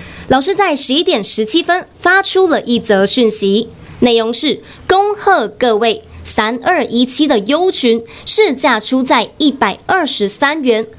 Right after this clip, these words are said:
我们买在一百一十一到一百一十元，这是今年的第十个红包，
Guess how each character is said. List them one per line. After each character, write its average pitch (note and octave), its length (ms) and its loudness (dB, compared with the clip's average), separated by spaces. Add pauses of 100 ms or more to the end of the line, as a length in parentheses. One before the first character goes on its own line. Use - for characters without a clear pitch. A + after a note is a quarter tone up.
(200)
我 A3+ 160 4
们 A3+ 80 -2
买 A3 260 -2
在 D#4+ 320 0 (100)
一 F4+ 140 4
百 A#3 300 0
一 C#4 160 2
十 A#3 180 0
一 F4 320 -2 (140)
到 A3+ 280 2
一 C#4 200 2
百 A3 240 0
一 E4+ 260 0
十 A3 240 -2
元， G#3+ 220 0 (320)
这 C#4 120 2
是 B3 160 0
今 G4+ 280 0
年 C4+ 180 2
的 G#3+ 140 4
第 A3+ 260 -2
十 G3+ 320 0
个 A3+ 140 2
红 G#3 260 0
包， D#4 260 -4